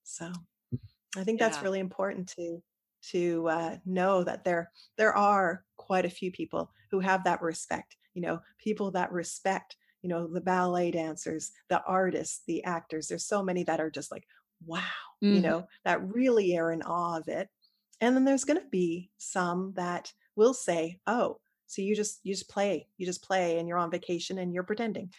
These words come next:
Speaker 1: <laughs> You know, the, the other one I'll have to say too is, um, people saying to me, uh, "Are you acting?" And I'm like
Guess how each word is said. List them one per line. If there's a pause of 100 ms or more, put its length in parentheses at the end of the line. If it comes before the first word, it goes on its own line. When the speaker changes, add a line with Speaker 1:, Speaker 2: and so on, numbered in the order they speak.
(140)
Speaker 1:
<laughs> (440)
You
know,
the, (400)
the
other
one
I'll
have
to
say
too
is, (960)
um, (580)
people
saying
to
me,
uh,
"Are
you
acting?" (1040)
And
I'm
like